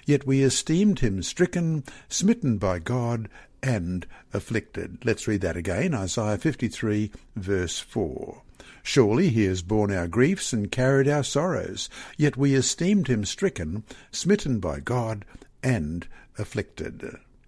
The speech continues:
With the sudden appearance of the Lord himself, beginning in chapter thirty-eight, the book of Job reached its climax.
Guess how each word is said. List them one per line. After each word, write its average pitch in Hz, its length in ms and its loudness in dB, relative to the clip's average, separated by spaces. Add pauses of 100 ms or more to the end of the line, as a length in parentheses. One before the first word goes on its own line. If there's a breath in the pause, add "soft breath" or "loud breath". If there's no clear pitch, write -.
(960 soft breath)
With 135 160 2
the 123 80 -4
sudden 190 340 2
appearance 123 540 -2
of 101 100 0
the 95 80 -4
Lord 110 300 0
himself, 101 720 -4
beginning 107 400 0
in 92 140 -4
chapter 92 340 -6
thirty-eight, 95 640 -4
the 120 80 -2
book 131 260 -2
of 220 140 -2
Job 95 440 -2
reached 104 400 -4
its 113 160 -4
climax. - 760 -8